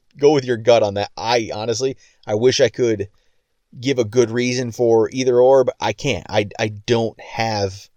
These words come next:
a real good inclination who the player would be. I personally, I like DeAndre Washington. I have in the past, I've liked him a little more than Richard,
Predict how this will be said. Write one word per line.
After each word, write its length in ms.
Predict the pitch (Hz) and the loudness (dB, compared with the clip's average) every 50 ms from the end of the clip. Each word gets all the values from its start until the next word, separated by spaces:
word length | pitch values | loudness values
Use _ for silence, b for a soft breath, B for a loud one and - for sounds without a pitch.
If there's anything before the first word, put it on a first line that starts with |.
| _ _ _ _ _ _ _ _ _ _ _ _ _ _ | _ _ _ _ _ _ _ _ _ _ _ _ _ _
a 80 | - 104 | -6 -6
real 400 | 104 107 - - 120 120 123 117 | -6 -6 -10 -4 0 2 2 2
good 200 | 107 120 113 - | 2 0 -2 -2
inclination 640 | 110 117 113 - - 117 110 107 107 - - 104 98 | -4 -8 -8 -4 -4 -2 -2 -2 -2 -2 -4 -6 -6
who 160 | - 123 120 | -6 -6 -6
the 100 | 113 104 | -6 -6
player 260 | - - 113 110 113 | -2 0 2 2 2
would 80 | 107 90 | 2 0
be. 120 | 87 - - | -4 -10 -8
I 220 | - 87 127 - 220 - _ | -4 -2 -2 -2 -2 -4 _
personally, 560 | - - - 139 156 - - 214 208 202 196 165 | -4 0 0 0 0 0 -4 -6 -6 -6 -6 -6
I 160 | - - 139 170 | -8 -8 -6 -4
like 240 | 185 196 185 147 | -2 -2 -2 -4
DeAndre 380 | - 123 123 117 107 - 98 95 | -4 -6 -4 -4 -4 -6 -8 -8
Washington. 580 | 82 90 110 107 104 - - 95 - - - - - _ _ _ _ _ _ - | -6 -6 -6 -6 -8 -10 -12 -14 -12 -14 -16 -16 -18 _ _ _ _ _ _ -8
I 120 | - 127 | -4 -4
have 420 | 120 - - 123 127 143 139 139 - | -4 -4 -4 -4 -2 -2 -2 -4 -6
in 120 | - 123 113 | -12 -10 -8
the 80 | - | -8
past, 300 | - - 127 123 123 - | -6 -6 -4 -4 -2 0
I've 100 | - 123 | 0 0
liked 200 | 101 113 117 - | 0 0 -2 -2
him 100 | - 117 | -4 -4
a 20 | 117 | -2
little 120 | 117 120 | -2 0
more 160 | 117 117 120 | 2 2 2
than 100 | 120 120 | 2 0
Richard, 420 | 120 117 - - 131 131 135 135 | -2 -4 0 2 4 4 4 2